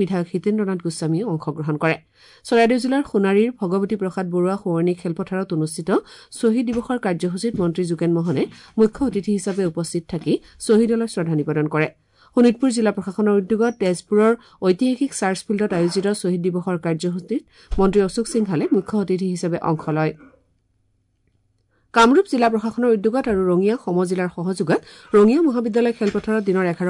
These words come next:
বজাৰ পৰা শ্বহীদ দিৱসৰ কাৰ্যসূচী অনুষ্ঠিত হয়। গোৱালপাৰা জিলাতো জিলা প্ৰশাসনৰ উদ্যোগত গোৱালপাৰা চহৰৰ পি আৰ চৰকাৰী উচ্চতৰ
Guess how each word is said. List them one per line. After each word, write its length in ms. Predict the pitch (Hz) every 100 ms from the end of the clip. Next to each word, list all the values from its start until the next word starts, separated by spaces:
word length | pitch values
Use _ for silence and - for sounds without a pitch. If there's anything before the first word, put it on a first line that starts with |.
| 175
বজাৰ 220 | 170 185 -
পৰা 120 | - - - - -
শ্বহীদ 240 | 226 226
দিৱসৰ 300 | 226 233 247 247
কাৰ্যসূচী 420 | 185 165 175 175 196
অনুষ্ঠিত 280 | 143 - - 156
হয়। 160 | 160 - _ _ _ -
গোৱালপাৰা 340 | 190 180 190 180
জিলাতো 260 | 180 185 233 220
জিলা 160 | 180 170
প্ৰশাসনৰ 420 | 170 165 175 170 170
উদ্যোগত 280 | 175 202 427 - - -
গোৱালপাৰা 340 | 214 214 240 254
চহৰৰ 280 | 240 247 247 247
পি 80 | 214 214
আৰ 80 | 226 214
চৰকাৰী 300 | 175 185 180
উচ্চতৰ 320 | 165 180 180